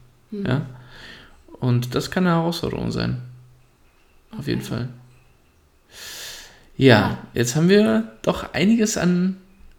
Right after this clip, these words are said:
Speaker 2: an Mythen besprochen, oder?
Speaker 1: Mhm. Ja.
Speaker 2: Über, über Homeoffice. Also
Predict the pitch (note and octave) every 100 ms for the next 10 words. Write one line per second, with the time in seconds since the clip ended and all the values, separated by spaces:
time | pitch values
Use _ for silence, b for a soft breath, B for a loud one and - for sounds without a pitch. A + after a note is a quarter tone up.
0 | _ _ _ _ - D3+ D3+ E3+ - D#3+
1 | D#3+ - A#3 - G2+ F2+ E3+ - A3+ -
2 | - _ - - - - G#2 - - G#2
3 | B2 G#2+ G2 - - - - C3 D3+ D#3+